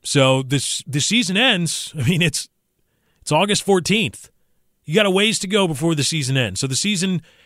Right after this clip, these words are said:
hasn't ended yet. Yes, they are in the playoff position right now.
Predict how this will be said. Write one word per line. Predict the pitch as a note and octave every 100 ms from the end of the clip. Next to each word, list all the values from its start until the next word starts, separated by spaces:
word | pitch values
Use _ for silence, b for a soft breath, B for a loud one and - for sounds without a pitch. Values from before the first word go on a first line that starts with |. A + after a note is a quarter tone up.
| b
hasn't | - F#3+ A3+
ended | B3+ A#3+ F#3+
yet. | F3+ D#3 _
Yes, | C3+ D#3 E3+
they | E3+
are | E3
in | D#3+
the |
playoff | - D#3 C#3
position | C#3 B2+ C3 C3
right | A#2+ B2
now. | D3+ F3+ G3 G#3 F3